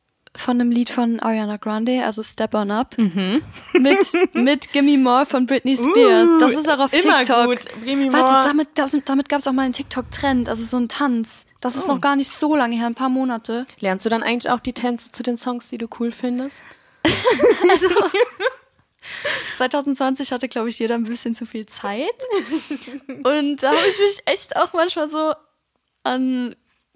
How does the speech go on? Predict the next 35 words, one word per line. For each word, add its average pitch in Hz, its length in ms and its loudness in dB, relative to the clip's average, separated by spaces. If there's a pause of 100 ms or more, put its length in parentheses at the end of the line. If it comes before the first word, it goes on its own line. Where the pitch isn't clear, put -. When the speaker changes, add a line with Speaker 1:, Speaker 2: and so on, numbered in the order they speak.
(100)
Speaker 1:
manchen 262 420 -2
Tänzen 262 420 -2
probiert. 247 640 -4
Ich 254 160 -4
hab 277 160 -4
zum 269 100 -6
Beispiel 247 300 -4
den 233 160 -2
Tanz 262 340 -4
gelernt 240 400 -2
von 233 560 -4 (560)
thirty-four 226 720 -4
plus - 480 -10
thirty-five 214 540 -8
Speaker 2:
Ah 220 40 0
ja, 202 280 -4
mhm. 214 100 -6 (140)
Speaker 1:
von 233 420 -8
Ariana 233 340 -10
Grande. 233 280 -10
Speaker 2:
Den 214 120 -8
Song 202 140 -12
find 190 160 -16
ich 202 60 -14
auch 185 80 -14
sehr 185 200 -12
schön. 190 340 -12 (240)
Speaker 1:
Den 240 120 -2
Tanz 254 280 -6
hab 277 100 -2
ich 269 140 -6
mal, 285 280 -6
äh, 277 140 -6
mir 285 140 -4
beigebracht. 294 760 -2